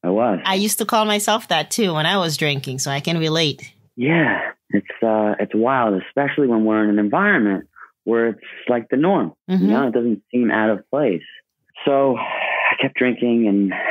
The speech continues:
Speaker 1: that got worse and worse to the point where I totally hit bottom
Speaker 2: Mm-hmm.
Speaker 1: in December of twenty eleven, when I went out with some friends and decided, and I sincerely believed, I,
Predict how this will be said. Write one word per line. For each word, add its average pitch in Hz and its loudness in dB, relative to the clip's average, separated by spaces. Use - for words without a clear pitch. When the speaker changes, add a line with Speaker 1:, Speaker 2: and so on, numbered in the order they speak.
Speaker 1:
that 107 -2
got - 0
worse 101 2
and 101 2
worse 98 0
to 101 0
the 98 2
point 98 0
where 90 2
I 87 0
totally 101 2
hit 90 -2
bottom 78 0
Speaker 2:
Mm-hmm. 165 0
Speaker 1:
in 87 2
December 98 0
of 82 -4
twenty 87 2
eleven, 78 0
when 85 0
I 87 2
went 87 2
out 90 2
with 78 -8
some 82 -4
friends 82 0
and 82 0
decided, 147 0
and 95 0
I 95 0
sincerely 139 0
believed, 98 2
I, 98 0